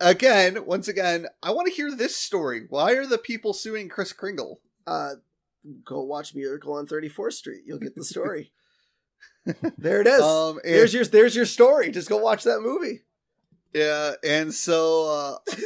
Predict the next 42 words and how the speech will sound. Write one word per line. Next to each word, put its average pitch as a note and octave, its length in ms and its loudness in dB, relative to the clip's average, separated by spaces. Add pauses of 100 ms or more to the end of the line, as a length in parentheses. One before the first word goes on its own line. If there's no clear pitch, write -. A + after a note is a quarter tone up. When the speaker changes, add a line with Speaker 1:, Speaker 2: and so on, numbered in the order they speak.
(260)
Speaker 2:
<laughs> - 20 -10
Speaker 1:
at, - 160 -6
while, E3 340 2
while F3+ 220 4
Homer G#3 340 0
was G3 200 4
at F3 240 -2
the F3 240 -6
all-you-can-eat D#3+ 600 -6
place, E3+ 300 -6
he C#3+ 180 -10
ate C#3+ 80 -4
a E3 40 -8
bag C#3 340 -4
of G#3 80 -12
flour. C3 600 -12 (100)
Speaker 2:
No, A3 160 2
no, A3 80 -2
no, A3 140 2
that E3+ 140 -2
was E3+ 140 -2
Speaker 1:
It D#3+ 40 -2
Speaker 2:
at C#3+ 60 -8
home. C3 440 -8 (560)
She F#3+ 180 -6
was F#3 240 -4
the, F3+ 320 -8
the F3 320 -8
Marge E3+ 200 -2
was D#3+ 60 -2
Speaker 1:
Oh, E3+ 280 0
Speaker 2:
on - 0 -
the E3 240 2
stand, F3 60 0
Speaker 1:
you're F3+ 80 0
Speaker 2:
and E3+ 80 -4
Speaker 1:
right, C#3+ 100 -4
Speaker 2:
she C3+ 80 -6
Speaker 1:
you're E3+ 80 -2
Speaker 2:
was D#3+ 120 -8
Speaker 1:
right. D#3+ 60 -6
Speaker 2:
like, D#3 320 -6